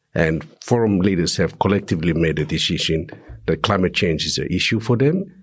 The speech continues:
And so it's, it's, it's a collective, uh, collective effort, including Australia and New Zealand and all the Pacific Island states deal with, deal with this matter. So I, I'm going to reiterate, it's a matter that cannot be sidestepped.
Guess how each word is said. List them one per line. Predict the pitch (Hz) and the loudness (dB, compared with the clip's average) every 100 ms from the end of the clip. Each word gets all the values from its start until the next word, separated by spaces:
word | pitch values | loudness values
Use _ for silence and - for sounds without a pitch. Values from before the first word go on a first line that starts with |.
| _ _ _ | _ _ _
And | 90 90 | 0 2
so | - 90 | 2 2
it's, | 87 85 - | 2 -2 -6
it's, | - 95 - | -2 -2 0
it's | 98 | 0
a | 98 | 0
collective, | - 101 104 - 87 76 | 0 0 0 0 -2 2
uh, | 80 71 69 - _ - - - _ | 0 0 -2 -8 _ -20 -20 -20 _
collective | 101 95 - 90 80 - - | 2 2 2 2 2 -6 -2
effort, | 104 - 69 - - - - - - _ - | -2 2 0 -2 -10 -14 -20 -20 -20 _ -2
including | 85 - 110 95 85 | -2 0 2 4 2
Australia | - - 92 85 | 2 2 2 2
and | 78 | 2
New | 80 | 0
Zealand | 78 82 80 80 | -2 -2 -2 0
and | 85 | 2
all | 95 | 2
the | 85 | 0
Pacific | - 78 85 80 - | -2 -4 -2 -4 -2
Island | 82 85 - | -4 -2 -4
states | - 80 - - | -4 -6 -8 -6
deal | - - | -6 -6
with, | - - - | -8 -14 -4
deal | 80 | -2
with | - - | -2 -6
this | - - | -6 -4
matter. | 76 92 | -4 -4
So | - 85 | -2 0
I, | 113 - - - _ _ | 2 0 -8 -20 _ _
I'm | 85 95 | 0 4
going | 110 113 | 4 4
to | 101 | 4
reiterate, | 95 95 87 71 65 55 | 4 4 4 2 2 -2
it's | 76 92 | -2 2
a | |
matter | 101 101 92 | 2 2 2
that | 90 - | 0 2
cannot | 92 80 | 2 2
be | 76 | 0
sidestepped. | 76 - 69 - - - | 0 0 -2 -2 -4 -8